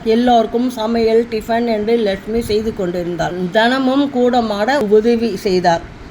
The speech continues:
லட்சுமி கையில் கண்ணாடி வலை போட்டிருப்பதை பார்த்து தர்முவுக்கும் பாலாவிற்கும்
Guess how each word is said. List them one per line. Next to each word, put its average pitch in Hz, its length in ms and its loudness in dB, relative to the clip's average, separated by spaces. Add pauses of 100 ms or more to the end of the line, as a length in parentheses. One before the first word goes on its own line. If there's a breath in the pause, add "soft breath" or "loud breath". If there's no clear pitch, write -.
(340 loud breath)
லட்சுமி 262 540 0
கையில் 262 440 -2
கண்ணாடி 254 560 2
வலை 233 400 2
போட்டிருப்பதை 226 800 0
பார்த்து 196 640 -2 (800 loud breath)
தர்முவுக்கும் 247 920 2
பாலாவிற்கும் 233 880 0